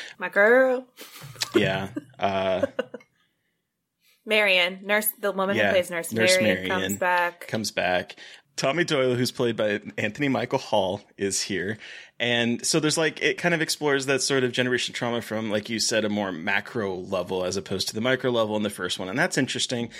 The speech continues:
Speaker 2: I think there's interesting things here about the nature of fear and how it can get easily whipped up and become something bigger than it once was.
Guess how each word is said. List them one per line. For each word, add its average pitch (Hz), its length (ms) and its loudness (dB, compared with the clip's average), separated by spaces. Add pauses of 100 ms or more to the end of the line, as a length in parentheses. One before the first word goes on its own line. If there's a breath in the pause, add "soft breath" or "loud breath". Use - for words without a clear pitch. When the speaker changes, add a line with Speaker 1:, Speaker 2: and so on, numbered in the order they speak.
(240 loud breath)
Speaker 2:
I 123 80 2
think 135 140 0
there's 123 120 0
interesting 127 400 0
things 123 300 0
here 117 180 2
about 104 320 2
the 101 80 -4
nature 107 380 0
of 92 80 -6
fear 104 360 -2
and 92 140 2
how 98 400 -2 (320 loud breath)
it 98 100 0
can 101 120 -6
get 98 180 -4
easily 101 300 -2
whipped 101 320 0
up 95 320 2
and 95 500 -2
become 104 320 -4
something 98 540 -2 (580 loud breath)
bigger 101 400 0
than 107 220 0
it 110 160 -4
once 104 440 0
was. 104 680 0